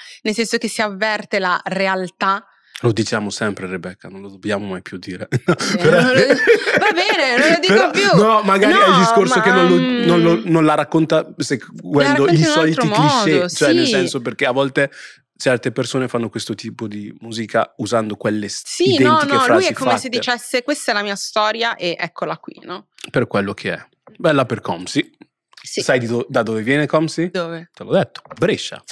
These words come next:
Speaker 1: Ah, sì,
Speaker 2: Brescia
Speaker 1: no,
Speaker 2: City
Speaker 1: pensavo
Speaker 2: Gang.
Speaker 1: le origini. Ok.
Speaker 2: Non ce l'ho presente. È, è mu-, si può dire mulatto, sono confuso, sì. <laughs> È mixed,
Speaker 1: Boh, secondo me
Speaker 2: mixed
Speaker 1: sì.
Speaker 2: race, mixed
Speaker 1: Ok.
Speaker 2: race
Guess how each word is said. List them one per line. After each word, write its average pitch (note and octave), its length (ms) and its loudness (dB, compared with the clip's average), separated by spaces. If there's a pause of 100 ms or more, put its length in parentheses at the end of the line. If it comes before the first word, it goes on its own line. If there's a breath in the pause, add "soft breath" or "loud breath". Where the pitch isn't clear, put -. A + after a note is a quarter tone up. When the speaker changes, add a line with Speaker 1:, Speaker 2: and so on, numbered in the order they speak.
Speaker 1:
Ah, A3+ 300 -2
sì, - 160 -6
Speaker 2:
Brescia - 240 4
Speaker 1:
no, - 60 2
Speaker 2:
City G#3+ 120 0
Speaker 1:
pensavo G#3 300 -2
Speaker 2:
Gang. G3 460 2
Speaker 1:
le F#3 120 -2
origini. E3+ 520 -4 (120)
Ok. F3+ 340 -8 (340)
Speaker 2:
Non D#3+ 160 -2
ce - 140 -4
l'ho F3+ 100 -2
presente. G2 440 -6
È, D3 240 0
è C#3 140 0
mu-, C#3 500 0 (440)
si - 180 -8 (120)
può G3+ 160 4
dire G#3+ 200 4
mulatto, C#3 560 4
sono E3 240 2
confuso, D3 460 2
sì. A#2 160 -2
<laughs> B3 420 0
È F#3 200 2
mixed, F3 100 6
Speaker 1:
Boh, E4 160 6
secondo C#4 480 0
me F3+ 60 8
Speaker 2:
mixed A3+ 280 4
Speaker 1:
sì. E3+ 60 4
Speaker 2:
race, B2 480 0
mixed F#3 400 2
Speaker 1:
Ok. C#3+ 60 0
Speaker 2:
race A#2+ 440 -2